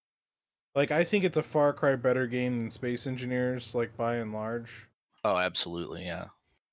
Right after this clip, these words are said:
Speaker 1: I mean, I know Space Engineers has, uh, quote unquote, the, the tires thing, right? Like, you can actually drive vehicles, but,
Speaker 2: Right.
Speaker 1: uh,
Speaker 2: Yeah,
Speaker 1: that's,
Speaker 2: and
Speaker 1: that's
Speaker 2: it
Speaker 1: one
Speaker 2: would
Speaker 1: thing I
Speaker 2: be,
Speaker 1: can
Speaker 2: it
Speaker 1: do
Speaker 2: would
Speaker 1: with
Speaker 2: be
Speaker 1: that.
Speaker 2: nice. It would be nice if they put that in, but still,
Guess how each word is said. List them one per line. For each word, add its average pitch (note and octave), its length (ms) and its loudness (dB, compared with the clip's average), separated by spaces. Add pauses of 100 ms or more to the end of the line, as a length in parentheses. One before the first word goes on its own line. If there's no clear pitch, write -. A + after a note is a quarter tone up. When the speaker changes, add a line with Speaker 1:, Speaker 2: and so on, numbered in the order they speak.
(120)
Speaker 1:
I D#3 40 -2
mean, F3+ 140 2
I F#3 80 2
know G#3 120 2
Space E3 360 0
Engineers C#3+ 440 0
has, B2+ 320 0
uh, A2 460 -2 (340)
quote C#3 120 2
unquote, B2+ 440 -2
the, A#2 220 -6 (760)
the B2+ 60 -6
tires B2+ 760 0
thing, C3 280 0
right? B2+ 200 2
Like, A2+ 220 -2
you A#2+ 80 -2
can A#2+ 80 2
actually A#2 300 -2
drive A2 500 0
vehicles, A#2+ 840 -12
but, - 80 -16
Speaker 2:
Right. E2 280 0 (920)
Speaker 1:
uh, - 400 -10 (220)
Speaker 2:
Yeah, G2+ 300 0
Speaker 1:
that's, - 0 -
Speaker 2:
and E3 140 -2
Speaker 1:
that's - 120 -6
Speaker 2:
it - 80 0
Speaker 1:
one E3+ 40 -2
Speaker 2:
would F3+ 160 0
Speaker 1:
thing C#3 80 0
I C#3+ 100 0
Speaker 2:
be, - 20 -2
Speaker 1:
can - 120 -2
Speaker 2:
it A#2+ 40 4
Speaker 1:
do C3 40 -2
Speaker 2:
would B2 120 -2
Speaker 1:
with A2 100 0
Speaker 2:
be - 20 2
Speaker 1:
that. - 20 0
Speaker 2:
nice. F#2+ 520 -2 (400)
It C3+ 80 0
would C#3 140 -4
be G#2+ 120 0
nice F2+ 380 -4
if E2 120 -12
they F2 100 -8
put - 240 -14
that D#2+ 180 -6
in, D#2+ 180 -10
but G2 180 0
still, G2+ 320 2